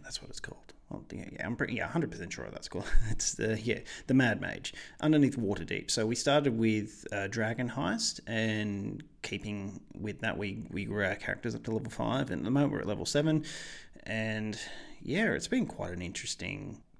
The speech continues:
take on what we've been able to do for, for D and D. It's been great. Uh, we do it on a regular, or at least once a week,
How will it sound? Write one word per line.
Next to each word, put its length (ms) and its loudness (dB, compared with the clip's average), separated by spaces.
take 320 -6
on 180 -4
what 180 -6
we've 160 -6
been 160 -4
able 220 -6
to 100 -6
do 260 2
for, 420 4
for 160 -2
D 260 0
and 100 0
D. 300 -2
It's 100 -10
been 160 -2
great. 320 0
Uh, 380 8
we 240 4
do 180 6
it 60 4
on 120 6
a 60 6
regular, 520 2
or 40 2
at 80 0
least 220 2
once 180 -6
a 40 -2
week, 420 -4